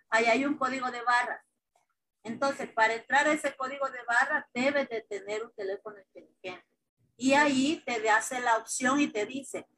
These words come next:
si tú quieres bajar la aplicación o solo entrar pa-, con ellos,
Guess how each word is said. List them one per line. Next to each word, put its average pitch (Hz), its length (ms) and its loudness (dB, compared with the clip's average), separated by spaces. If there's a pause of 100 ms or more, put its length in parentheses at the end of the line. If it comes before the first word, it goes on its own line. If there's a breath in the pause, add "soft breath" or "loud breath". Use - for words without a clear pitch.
(140)
si 254 220 2
tú 277 300 -4
quieres 302 360 4
bajar 226 340 2
la 247 100 2
aplicación 262 760 -4
o 233 140 -6
solo 233 380 -4 (100)
entrar 240 600 2 (220)
pa-, 196 280 0
con 202 240 -4
ellos, 214 320 -8